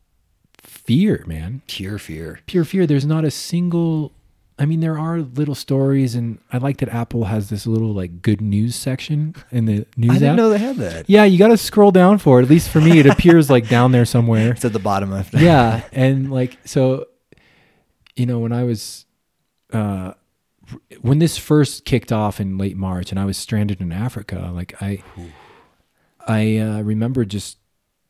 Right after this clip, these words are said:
Speaker 1: I was so f-, scared. This was, like, the end of the f-, the end of the world, and I was gonna be stuck there, and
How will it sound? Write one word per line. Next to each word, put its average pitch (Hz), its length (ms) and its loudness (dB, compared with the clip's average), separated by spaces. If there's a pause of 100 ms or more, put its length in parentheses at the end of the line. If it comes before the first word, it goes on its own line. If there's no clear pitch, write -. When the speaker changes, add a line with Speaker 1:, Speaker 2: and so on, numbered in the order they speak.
(1000)
Speaker 1:
I - 80 -12
was 113 160 -8
so 170 360 -2
f-, - 520 -16
scared. 101 680 -6
This 85 240 -14
was, 90 160 -10
like, 85 200 -10
the 92 120 -4
end 95 100 -2
of 101 60 -2
the 90 60 -6
f-, - 260 -20
the 85 160 -8
end 98 120 -2
of 87 40 -6
the 82 60 -8
world, 85 320 -8
and 87 80 -8
I 85 40 -8
was 85 120 -10
gonna 85 80 -8
be 82 60 -8
stuck 87 300 -10
there, 87 240 -8
and 82 220 -14